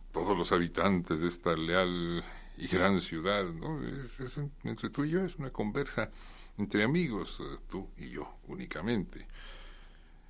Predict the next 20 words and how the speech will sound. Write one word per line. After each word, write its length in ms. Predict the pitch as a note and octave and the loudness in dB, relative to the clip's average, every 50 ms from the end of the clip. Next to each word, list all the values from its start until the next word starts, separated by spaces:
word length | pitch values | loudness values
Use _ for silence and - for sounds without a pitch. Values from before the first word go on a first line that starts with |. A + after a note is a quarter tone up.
| - - - - | -20 -20 -10 -4
No 80 | - E2 | -4 -2
sé 140 | - F#2+ E2+ | 0 0 0
si 120 | D2 E2+ | 0 0
te 100 | - F#2 | 0 0
encuentres 600 | E2+ C#2+ - - F2+ F2 E2+ - F2+ D#2 D2 - | 0 2 4 4 4 4 4 2 0 0 0 0
allá 340 | D#2 C#2+ D#2 F2 F2 E2+ E2 - - - - - - - | -2 0 2 2 2 2 0 -4 -10 -14 -16 -16 -14 -4
por 120 | - F2+ D2+ | -2 -2 -2
los 140 | D2+ D2 | -2 0
rumbos 420 | - F#2+ F#2+ F2+ E2 D#2+ D2 C2 C2 | 0 2 2 2 2 0 -2 -2 -4
de 300 | C#2 C2+ B1 A1 - - - - - - - - | -6 -6 -6 -6 -8 -8 -10 -14 -16 -18 -10 -8
Bahía 220 | - - - - D#2+ | -6 -6 -4 -2 -2
de 80 | E2 | -2
Banderas, 640 | D2+ C#2+ C2+ C#2 - F#2+ G2+ F#2+ E2+ C#2+ C2+ - - - - - - - - - - - - - - - - - | -2 -4 -6 -2 2 2 4 4 2 0 -4 -8 -10 -12 -14 -14 -14 -14 -14 -14 -14 -14 -14 -16 -16 -16 -16 -14
allá 360 | - C2+ B1+ B1+ C2+ C#2 - | -12 -10 -6 -6 -6 -6 -6
por 500 | - - - - A#1 A#1+ A#2 - - - - - - - - - - - - - | -8 -8 -8 -8 -8 -6 -8 -8 -8 -10 -10 -10 -12 -14 -14 -16 -14 -14 -14 -10
la 80 | - D2 | -10 -8
repetidora 640 | C#2 - - - - - - C#2 D#2 D#2+ E2 E2 C#2+ | -8 -8 -10 -12 -10 -8 -4 2 2 4 4 4 0
de 140 | C2+ C2+ - - - - - - - - - - - - - - - - | -2 -6 -10 -10 -12 -14 -14 -14 -16 -16 -16 -16 -14 -14 -14 -14 -14 -10
Puerto 260 | - - - - - | -10 -10 -8 -6 -6
Vallarta, 640 | C2+ C#2 D#2 F2+ G#2 G#2+ G2+ - - - D2+ C#2 - | -6 -4 2 6 6 6 6 4 -2 -6 -8 -8 -8